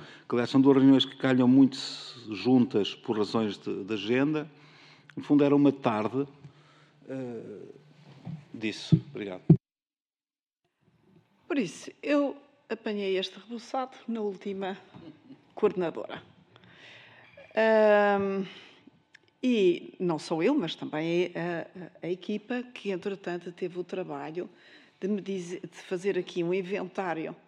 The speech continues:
Speaker 2: que eu, quando recebi, nem percebi o que isto era. Disse, "Mas eu não pedi nada disto." Já agora estou a perceber porque é que o secretariado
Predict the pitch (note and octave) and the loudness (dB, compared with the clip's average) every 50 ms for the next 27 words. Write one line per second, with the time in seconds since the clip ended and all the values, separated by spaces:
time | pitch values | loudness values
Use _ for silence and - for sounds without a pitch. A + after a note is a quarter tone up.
0 | _ _ _ _ _ _ _ _ _ _ - - D#4 D#4+ D4+ - - G3+ F#3 F3+ | _ _ _ _ _ _ _ _ _ _ -8 -6 -6 -6 -8 -10 -10 -10 -10 -10
1 | - - - - G3+ A3+ A#3+ C4 C4+ B3+ - - - - C4 C#4 C4 - D4+ C#4+ | -12 -18 -16 -10 -6 -4 -2 -2 -2 -4 -6 -14 -8 -4 -4 -4 -2 -2 -4 -4
2 | - - - B3+ A3 G#3+ G3+ F3 D#3+ D#3 - - F#3+ G3 C4 D4 D4 C#4 - - | -4 -6 -8 -8 -6 -6 -6 -8 -10 -10 -10 -12 -8 -4 -4 -4 -4 -6 -6 -4
3 | A#3+ A#3+ B3 A#3+ A#3+ B3 B3+ G#3+ F#3 E3+ F3 - - - - - - - - - | -4 -2 -2 -4 -4 -6 -6 -4 -4 -4 -4 -6 -8 -12 -16 -18 -18 -20 -20 -20
4 | - - - - - _ - E3 E3+ E3 F3+ F#3+ G3 G#3+ G#3 - - A3 G#3+ G#3+ | -20 -20 -20 -20 -20 _ -8 -6 -4 -2 0 0 0 0 -4 -4 -4 -6 -4 -4
5 | - - - - F3+ G3+ G#3 G#3+ G#3+ - - F#3+ F3 - A3 A3 G#3+ - - G#3+ | -6 -10 -12 -4 0 0 0 0 0 -6 -12 -12 -4 -4 -2 -2 -2 -4 -2 -2
6 | A3 A#3+ - - F#3 - - - - - - - G3+ G3 F3+ F3+ F#3 F3+ F#3 F#3 | -2 -2 -4 -6 -10 -12 -14 -14 -16 -16 -6 -2 -2 0 0 2 2 2 2 2
7 | F#3 G3 G#3 A3 A3 | 0 -2 -6 -6 -8